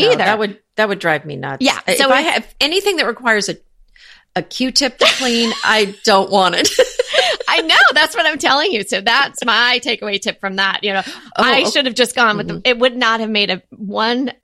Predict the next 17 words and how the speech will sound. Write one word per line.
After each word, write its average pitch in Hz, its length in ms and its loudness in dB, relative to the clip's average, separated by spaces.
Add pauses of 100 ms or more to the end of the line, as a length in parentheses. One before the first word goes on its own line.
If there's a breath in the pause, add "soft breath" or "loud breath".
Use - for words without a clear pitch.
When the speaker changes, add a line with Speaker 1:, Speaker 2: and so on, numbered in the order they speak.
(100)
Speaker 1:
iota 202 380 -2
of 180 80 -4
difference 190 360 -8
in 190 160 -8
my 180 180 -2
life 170 220 0
Speaker 2:
Wow. 160 180 -2
Speaker 1:
had 196 100 2
I 202 120 0
just 208 200 -6
had 196 200 -2
the 196 60 -18
plain 180 300 -4
shaker - 360 -6
front. 254 300 -4
Speaker 2:
Well, 208 100 2
here's, 294 400 -2